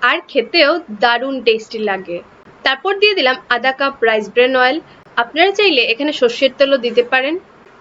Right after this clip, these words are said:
এবার চিকেনটাকে এক ঘন্টা ফ্রিজের মধ্যে রেখে দেবো ম্যারিনেশনের জন্য। বিরিয়ানি বানানোর জন্য চালটা সেদ্ধ করতে হবে,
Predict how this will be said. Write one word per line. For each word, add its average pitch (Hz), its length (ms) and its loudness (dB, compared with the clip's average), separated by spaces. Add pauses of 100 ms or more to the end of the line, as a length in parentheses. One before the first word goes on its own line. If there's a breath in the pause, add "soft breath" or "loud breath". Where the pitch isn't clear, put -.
(120)
এবার 294 260 2
চিকেনটাকে 320 580 0
এক 220 240 -2
ঘন্টা 277 300 2
ফ্রিজের 262 340 2
মধ্যে 285 260 0
রেখে 247 260 0
দেবো 285 220 0
ম্যারিনেশনের 220 720 0
জন্য। 185 340 -6 (180)
বিরিয়ানি 262 400 0
বানানোর 403 400 0
জন্য 285 260 2
চালটা 254 360 0
সেদ্ধ 226 340 0
করতে 208 380 -4
হবে, 190 220 -6